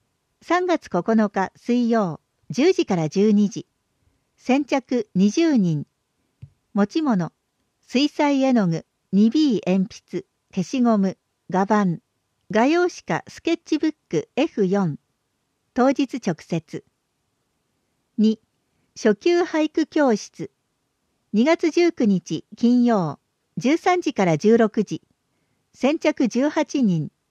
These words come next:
持ち物、赤黒ボールペン、あれば歳時記、または清瀬。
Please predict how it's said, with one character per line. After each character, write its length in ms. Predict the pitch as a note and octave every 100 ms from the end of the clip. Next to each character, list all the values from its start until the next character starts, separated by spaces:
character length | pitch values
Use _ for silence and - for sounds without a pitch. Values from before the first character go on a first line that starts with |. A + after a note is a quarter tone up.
| _ _ _ _ _
持 120 | G3+
ち 160 | G#3 E4+
物、 320 | D4+ F#3+ D#3+ - _ _ _
赤 320 | C4+ E4 E4+
黒 320 | - E4 C4+ E3+
ボ 180 | F3+
ー 60 | G#3+
ル 120 | G3+
ペ 200 | G3 F3+
ン、 140 | E3+ - _ _ _ _
あ 120 | A#3
れ 140 | D#4 D#4
ば 240 | F3 -
歳 320 | _ - G#3+ A#3
時 180 | A3+
記、 220 | - - - _ -
ま 140 | F#3
た 140 | G3+ D#4+
は 200 | F#3 D#3+ _
清 260 | - G3 F#3+
瀬。 300 | - E3